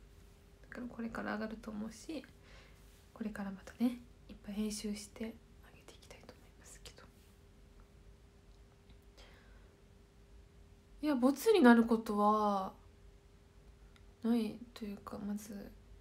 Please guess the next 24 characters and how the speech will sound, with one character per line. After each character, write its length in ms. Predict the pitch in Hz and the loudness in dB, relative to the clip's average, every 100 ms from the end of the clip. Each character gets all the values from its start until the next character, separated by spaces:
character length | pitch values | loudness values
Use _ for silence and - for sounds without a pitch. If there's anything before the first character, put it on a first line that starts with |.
| - - | -20 -4
編 220 | 302 349 | 2 2
集、 220 | 359 349 349 349 339 285 - - - - - - - - - - - - - - | 2 0 0 0 -2 -8 -10 -20 -20 -20 -20 -20 -20 -20 -20 -20 -20 -20 -20 -4
編 160 | 277 302 | 0 2
集 220 | - 311 | 2 4
始 200 | 285 269 | 4 4
め 140 | 277 285 | 4 2
る、 260 | 277 233 - - | 0 -2 -6 4
ん？ 200 | 233 247 | 6 6
ボ 160 | 233 247 | 4 2
ツ 260 | - 220 | 0 -6
っ 20 | 208 - - | -8 -14 -6
て 120 | 208 | -6
い 60 | |
う 80 | 196 | -4
の 140 | 190 185 | -6 -4
は、 480 | 196 202 190 190 226 - | -2 -2 -2 -4 -8 -2
<laughs> 1400 | 247 240 - 254 415 - - - - - - - - | -2 0 6 12 12 12 -6 -14 -8 -6 -6 -8 -10
あ 180 | - 226 | 4 6
の、 420 | 233 226 226 220 226 | 8 8 6 4 0
そ 160 | 254 | -2
う 40 | 202 | -2
で 60 | |
す 120 | 208 | -4
ね。 80 | - | -10